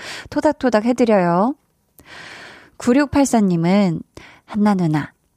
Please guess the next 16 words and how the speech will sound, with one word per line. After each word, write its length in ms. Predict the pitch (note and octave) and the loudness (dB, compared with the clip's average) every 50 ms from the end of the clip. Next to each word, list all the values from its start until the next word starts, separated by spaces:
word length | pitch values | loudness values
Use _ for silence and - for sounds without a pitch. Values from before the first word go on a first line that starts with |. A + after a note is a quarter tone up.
| _ _ _ | _ _ _
저 160 | - - F#3+ | -8 -4 -2
오늘 580 | F3 E3+ E3+ E3+ F3 F3 F3 F#3 G3+ G#3+ G#3 G3 | 0 0 0 0 0 -2 -2 0 0 0 0 0
학교 300 | G3+ C#4+ D4 - - C#4+ | -2 -4 -4 -2 -2 -2
사회 260 | C4+ - D#4+ E4+ F4+ | 0 0 0 0 0
시간에 520 | F4 - - A3+ G#3 F#3+ F3+ G3 A#3+ A#3 G3+ - | 0 -2 -2 0 0 0 2 2 2 0 0 -2
피피티로 440 | - D#4 - F#4 - - D4 C4 B3 | -8 -4 -2 -2 -2 0 0 0 0
발표를 480 | - - F3 - - - B3 B3+ B3+ | 0 -4 -6 -4 -2 0 0 2 2
했는데 680 | A#3+ G3+ F#3+ F3+ E3+ D#3+ D3+ D#3+ D#3+ F3 F#3+ F3+ D3+ D3+ - - - - - - - - | 2 0 0 -2 -2 -2 -2 -2 0 0 0 0 -2 -6 -10 -16 -20 -20 -20 -20 -20 -10
사회 280 | - - A#3+ A#3 B3+ | -4 0 2 2 2
선생님께 880 | C4 D4 C#4+ C4+ C#4 C4+ C4 B3 A#3 G#3 - - F#3 F#3+ F#3+ F#3 E3 F3+ - _ | 2 2 2 2 4 4 4 4 2 2 0 0 0 2 2 0 0 -4 -8 _
발표 380 | - - G3 G3 - - B3 A#3 | -4 -2 -2 0 2 0 0 0
잘했다고 500 | - - F3+ F#3+ F#3+ - F#3 F3+ F3+ F3+ | 0 -2 -2 -2 0 0 0 0 0 -2
칭찬받았어요. 1000 | - - D4 D#4 - F4 E4+ D4 C4 - F#3 F3+ - - - D#3 D3 D3 D3+ - _ _ _ _ _ | -2 -2 -4 -2 0 0 2 2 2 0 0 -2 -2 -4 -4 -2 -2 -4 -6 -8 _ _ _ _ _
더구나 440 | - G3 F#3+ F3+ G3+ G3+ F#3+ F#3+ F#3 | -2 -2 0 2 2 2 2 2 2
이번 300 | - F#3 F3+ G#3 G#3 G3+ | 0 0 0 0 0 2
발표는 580 | F#3+ F3 - - F3+ F3 F#3 A#3 B3+ A#3 F3 | 0 0 0 -2 -4 0 0 2 2 0 -2